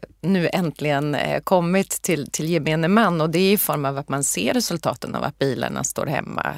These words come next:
att staden inte är lika full av avgaser så som det har sett ut i London till exempel, men såväl i många andra storstäder i, i världen. Ehm, så,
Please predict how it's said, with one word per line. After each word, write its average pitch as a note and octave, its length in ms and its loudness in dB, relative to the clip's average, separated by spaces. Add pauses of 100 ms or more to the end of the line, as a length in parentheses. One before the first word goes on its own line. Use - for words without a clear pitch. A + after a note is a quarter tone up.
att - 140 -8
staden C3 520 -2
inte B2+ 240 -8
är - 20 -4
lika - 440 -6 (640)
full F3 440 4
av D#3 280 6
avgaser C#3 680 4
så C3+ 220 -2
som C3 300 -4
det C3 200 -4
har C3 80 -4
sett C3 200 -4
ut C3+ 140 -6
i E3 60 -2
London - 400 -6
till C#3+ 120 -10
exempel, - 420 -4
men C#3+ 160 -4
såväl C#3+ 480 -2
i C#3+ 60 -4
många D3 380 -2
andra D#3+ 240 0
storstäder - 580 -4
i, - 360 -8
i C#2+ 40 -8
världen. D2+ 380 -6 (560)
Ehm, D3+ 340 4
så, - 200 0